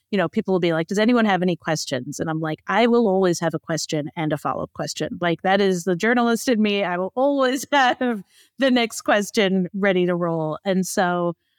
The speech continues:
I think that's so helpful in crafting a narrative or in crafting, you know, really authentic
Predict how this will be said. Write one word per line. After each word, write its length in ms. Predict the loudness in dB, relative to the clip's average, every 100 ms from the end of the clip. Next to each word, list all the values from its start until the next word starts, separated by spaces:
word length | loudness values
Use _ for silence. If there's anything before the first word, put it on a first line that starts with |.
| _
I 100 | -2
think 340 | 0 2 2 -2 _
that's 420 | -2 2 2 0 -4
so 260 | 0 0
helpful 440 | 2 0 -2 -4 -2
in 160 | -2
crafting 500 | -2 -4 -6 -4 -2
a 60 | 0
narrative 480 | -2 -2 -2 -2 -4
or 140 | -4 -4
in 140 | -6
crafting, 720 | -6 -6 -6 -6 -4 -4 -8 -12 _ _ -2
you 80 |
know, 160 | 0 -2 -2
really 800 | 0 2 4 4 4 2 0 -2
authentic 720 | -6 -4 -2 -2 0 -2